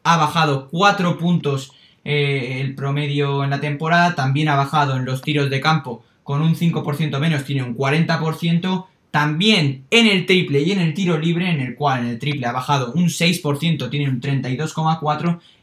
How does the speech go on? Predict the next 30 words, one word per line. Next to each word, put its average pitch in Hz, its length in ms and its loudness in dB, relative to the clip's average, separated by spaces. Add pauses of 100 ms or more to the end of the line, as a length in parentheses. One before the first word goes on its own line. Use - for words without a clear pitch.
y 135 120 -4
en 127 100 -2
el 117 100 -6
tiro 135 180 0
libre 131 200 0
un 135 80 0
ochenta 120 280 -4
y 120 60 -6
siete 131 300 -4
coma 123 240 -4
ocho, 131 260 -4
con 123 140 -4
lo 113 120 -2
cual 127 300 -4 (220)
muy 147 200 2
mala 147 260 2
temporada 143 540 2
para 120 420 -4 (120)
el 135 160 -4
bueno 143 240 0
de 147 140 -2
Damian, 156 520 0
que 131 100 -4
esperemos 131 480 -2
que 131 280 -4
recupere 143 640 0
su 147 180 0
nivel 143 280 2
que 143 100 -2
tenía 139 480 -2